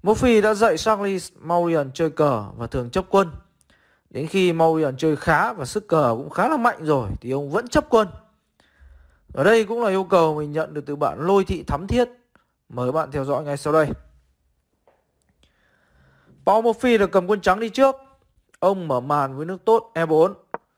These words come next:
Maurian đáp trả bằng nước tốt E sáu, triển khai thế trận phòng thủ Pháp. Tiếp theo, trắng đi tốt F bốn, đen đi tốt D năm gạ đổi. Trắng không ăn tốt đen mà đẩy tiếp tốt E năm, ngăn đen, ngăn mã đen phát triển lên F sáu.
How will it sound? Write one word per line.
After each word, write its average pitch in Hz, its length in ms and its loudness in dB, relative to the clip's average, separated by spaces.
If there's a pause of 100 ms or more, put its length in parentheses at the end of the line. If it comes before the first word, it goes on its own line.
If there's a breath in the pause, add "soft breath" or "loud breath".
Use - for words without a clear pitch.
(440)
Maurian 185 680 0
đáp 214 220 0
trả 117 340 -2
bằng 117 180 -12
nước 165 160 -12
tốt 214 240 -2
E 160 120 -4
sáu, 156 460 -2 (160)
triển 101 240 -14
khai 143 200 -8
thế 139 120 -10
trận 139 240 -6
phòng 117 180 -14
thủ 101 120 -18
Pháp. - 500 -2 (1000)
Tiếp 214 160 2
theo, 214 420 2
trắng 185 260 0
đi 208 80 -2
tốt 226 180 2
F 233 100 4
bốn, 196 280 2 (520)
đen 175 280 -4
đi 170 100 -8
tốt 202 260 -4
D - 20 0 (140)
năm 170 260 0
gạ 131 160 -2
đổi. 101 300 -6 (840)
Trắng 160 180 -8
không 233 200 4
ăn 226 140 2
tốt 247 120 4
đen 220 360 2
mà 156 140 -6
đẩy 120 140 -6
tiếp 180 200 -12
tốt 214 240 -2
E 185 160 0
năm, 185 200 0 (240)
ngăn 165 440 -6
đen, 160 340 -2 (240)
ngăn 175 220 -6
mã 170 140 -2
đen 175 220 -2
phát 196 200 -6
triển 98 220 -8
lên 135 180 -10
F 160 100 -8
sáu. 135 360 -4